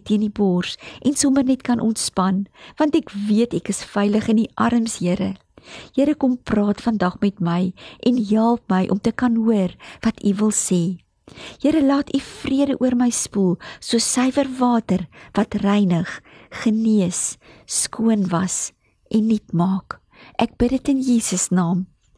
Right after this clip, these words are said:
Amen. Ek wil vandag vir jou 'n vraag vra. Hoe dink jy lyk die normale Christelike lewe? Of hoe dink jy is dit veronderstel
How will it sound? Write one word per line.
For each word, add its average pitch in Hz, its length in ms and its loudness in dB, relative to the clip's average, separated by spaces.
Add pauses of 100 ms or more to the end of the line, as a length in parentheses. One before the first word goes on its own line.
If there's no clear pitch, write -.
(260)
Amen. 190 540 2 (760)
Ek - 140 -2
wil 415 100 2
vandag 196 480 2
vir 208 160 0
jou 185 200 4
'n 185 40 2
vraag 175 440 -2
vra. 175 420 -2 (540)
Hoe 262 120 2
dink 427 280 0 (120)
jy 160 460 0 (180)
lyk 202 160 0
die 202 100 2
normale 170 580 2
Christelike 180 600 -2
lewe? 160 480 -2 (560)
Of - 120 -4
hoe 240 100 2
dink 359 340 -2
jy 170 440 0 (260)
is 220 100 0
dit 208 160 -2
veronderstel 180 880 -2